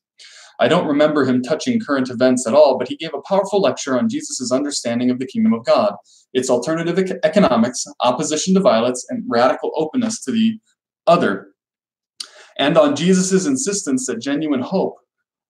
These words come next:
was in what God was doing and not what those in power were doing. I was moved and challenged by the time the Q and A started, but there was an evangelical pastor in the crowd who was not amused, not at all.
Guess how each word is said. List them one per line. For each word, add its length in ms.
was 440
in 240
what 220
God 300
was 180
doing 360
and 100
not 200
what 140
those 220
in 100
power 340
were 140
doing. 320
I 140
was 160
moved 260
and 100
challenged 420
by 120
the 80
time 260
the 80
Q 200
and 80
A 120
started, 460
but 120
there 160
was 140
an 80
evangelical 640
pastor 360
in 80
the 80
crowd 360
who 100
was 160
not 200
amused, 580
not 320
at 80
all. 440